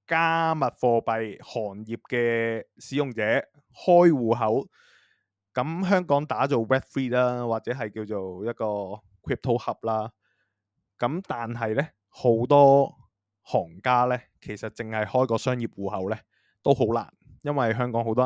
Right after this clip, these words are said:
銀行其實都拒絕，呃，加密貨幣呢個行業嘅，怕有洗黑錢嘅嫌疑啦。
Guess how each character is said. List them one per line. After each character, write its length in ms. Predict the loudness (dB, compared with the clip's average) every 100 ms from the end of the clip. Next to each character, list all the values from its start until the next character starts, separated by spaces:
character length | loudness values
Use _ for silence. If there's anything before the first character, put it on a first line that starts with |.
| -2
銀 100 | -10
行 180 | -12 -10
其 100 | -10
實 120 | -4
都 140 | -4
拒 400 | -4 -4 -6 -6
絕， 260 | -10 -6 -8 _ _ _ _ _ -14
呃， 200 | -12 -4
加 140 | -2
密 80 | 0
貨 240 | 0 -2
幣 140 | -2 -4
呢 80 | -2
個 60 |
行 180 | -4 -4
業 100 | -10
嘅， 180 | -10 -10 -12 _ -16
怕 500 | -6 -2 2 2 0 -4 _ -6
有 140 | -6
洗 120 | -4
黑 60 | -6
錢 380 | -6 -6 -6 -6
嘅 160 | -6
嫌 100 | -6 -14 -14
疑 140 | -6
啦。 380 | -2 -2 -2